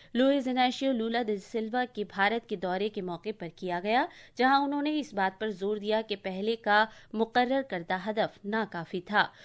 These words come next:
دونوں ممالک تیل، گیس اور قابل تجدید توانائی سمیت مختلف شعبوں میں تعاون بڑھانے کے خواہاں ہیں۔ اس کے علاوہ برازیل سیٹلائٹس کی لانچنگ اور مشترکہ طور پر سیٹلائٹس کی تیاری،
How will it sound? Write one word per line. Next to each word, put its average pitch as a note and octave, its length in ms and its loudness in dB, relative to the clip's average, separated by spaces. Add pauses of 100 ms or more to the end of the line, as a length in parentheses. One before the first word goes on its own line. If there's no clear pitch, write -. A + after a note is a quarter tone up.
(160)
دونوں A#3 320 4
ممالک G#3+ 460 2
تیل، G#3 340 2
گیس G3+ 300 0
اور G#3+ 80 0
قابل G3+ 500 2
تجدید G#3 460 -4
توانائی F#3+ 440 0
سمیت G3+ 440 -4
مختلف G3+ 400 -4
شعبوں G#3 340 -2
میں B3 200 0 (280)
تعاون B3 380 4
بڑھانے G3 440 0
کے F3 280 -8
خواہاں G#3+ 420 -2
ہیں۔ C4 200 -2 (300)
اس C4+ 180 -4
کے D4 140 2
علاوہ C#4 300 4
برازیل G#3+ 460 0
سیٹلائٹس G#3 640 -2
کی G#3 100 -6
لانچنگ G#3+ 540 0 (300)
اور B3 140 4
مشترکہ B3+ 540 0
طور F#3+ 160 2
پر A3 180 -2
سیٹلائٹس G3 640 -4
کی F3+ 100 -8
تیاری، G3+ 540 2